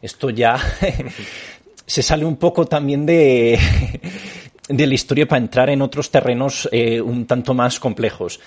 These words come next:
Pero sí, en general, eh, los, el, el,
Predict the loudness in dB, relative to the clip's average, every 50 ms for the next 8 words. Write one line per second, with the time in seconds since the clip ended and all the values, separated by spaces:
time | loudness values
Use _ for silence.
0 | -20 -20 -20 -20 _ _ 2 2 4 6 6 6 6 4 2 2 2 2 4 4
1 | 2 0 -2 -2 -2 0 2 4 2 2 2 -2 -6 -6 -2 0 2 2 4 4
2 | 4 4 4 2 2 0 -4 -8 _ -6 0 2 2 2 0 -2 -4 0 2 2
3 | 2 2 0 -2 -4 -4 -2 -2 -2 -2 -2 -4 -4 -4 -6 -8